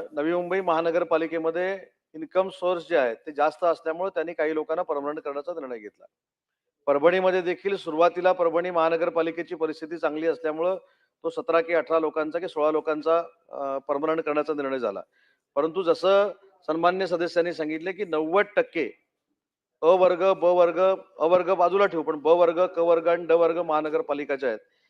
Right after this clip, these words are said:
त्यांची परिस्थिती पस्तीस टक्क्यापेक्षा जास्तच आस्थापनेचा खर्च गेलेला असल्यामुळे शासनानं देखील वारंवार या महानगरपालिकेनं सांगितलेलं आहे की आपण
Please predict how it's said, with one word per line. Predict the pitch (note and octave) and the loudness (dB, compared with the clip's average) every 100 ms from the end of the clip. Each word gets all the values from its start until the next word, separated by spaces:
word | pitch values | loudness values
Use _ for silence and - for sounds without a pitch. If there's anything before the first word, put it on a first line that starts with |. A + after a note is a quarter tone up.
| _ - | _ -2
त्यांची | D3 D#3 | 0 2
परिस्थिती | E3+ F3 E3+ F3 G3 G#3 G3+ _ _ _ - | 4 4 2 -2 2 2 0 _ _ _ -2
पस्तीस | D#3 - G3+ | -2 -2 -2
टक्क्यापेक्षा | F#3+ F3+ F#3 F3 G3 G3 | -2 0 -2 -2 -2 2
जास्तच | E3+ E3 G3+ | 4 2 2
आस्थापनेचा | F#3+ D#3 E3+ E3 E3+ E3+ | 2 2 0 -2 -2 -2
खर्च | E3 D3 | -2 -4
गेलेला | D#3+ D3+ D#3 | -4 -2 0
असल्यामुळे | D3 - D3 E3+ G3 | 0 0 -4 -4 -2
शासनानं | C#3 C3+ E3 F3 | -4 -2 -2 -2
देखील | D#3+ D#3 C#3+ A#2 _ _ _ _ | -2 -4 -8 -10 _ _ _ _
वारंवार | C3+ D3 F#3+ G3+ G#3+ | 4 6 6 6 6
या | G#3 | 6
महानगरपालिकेनं | F#3+ F3+ F3 F3+ F3 E3 D#3+ D#3+ | 6 4 4 2 2 0 0 -2
सांगितलेलं | D3+ C#3+ C#3+ D3 E3 | -2 -6 -8 -4 -2
आहे | F#3+ | -2
की | G#3 | 0
आपण | F#3 E3 F#3 G#3+ | 0 2 2 2